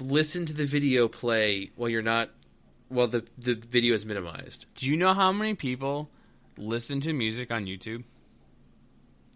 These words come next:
Speaker 1: A shitload. Uh, uh, so they're also,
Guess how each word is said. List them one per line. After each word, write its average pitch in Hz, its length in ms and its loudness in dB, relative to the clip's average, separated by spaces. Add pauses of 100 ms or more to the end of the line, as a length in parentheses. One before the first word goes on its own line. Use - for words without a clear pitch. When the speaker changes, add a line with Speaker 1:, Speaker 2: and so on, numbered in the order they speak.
Speaker 1:
A 180 60 2
shitload. 113 720 2 (280)
Uh, - 40 -4 (160)
uh, 165 160 0
so 180 160 2
they're 180 180 2
also, 208 600 2